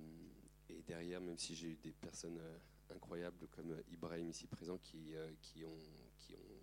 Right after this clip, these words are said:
aidé à ce que de plus en plus d'étudiants, euh, s'y inscrivent, notamment ceux de l'année du concours. Mais en fait, ce qui s'est passé, c'est que moi, j'ai grandi dans le neuf trois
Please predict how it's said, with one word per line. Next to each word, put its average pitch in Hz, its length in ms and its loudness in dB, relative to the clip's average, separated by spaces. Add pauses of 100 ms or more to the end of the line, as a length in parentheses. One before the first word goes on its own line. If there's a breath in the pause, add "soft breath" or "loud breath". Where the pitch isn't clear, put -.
(180)
aidé 90 300 4
à 87 60 4
ce - 100 0
que 78 240 0
de 80 120 -2
plus 85 200 0
en 82 40 4
plus 82 180 -4
d'étudiants, 82 580 2
euh, 78 180 0
s'y - 180 0
inscrivent, 92 440 -2
notamment 87 400 2
ceux - 140 -4
de - 100 -4
l'année 80 180 2
du 76 120 -8
concours. - 340 -2 (720 loud breath)
Mais 87 80 2
en 87 40 4
fait, 117 120 8
ce - 60 -2
qui - 100 -2
s'est 95 120 6
passé, 98 240 4
c'est 113 140 6
que - 80 -2
moi, 101 120 8
j'ai 98 100 4
grandi 87 200 6
dans 82 120 6
le 82 40 6
neuf 80 140 2
trois 110 320 2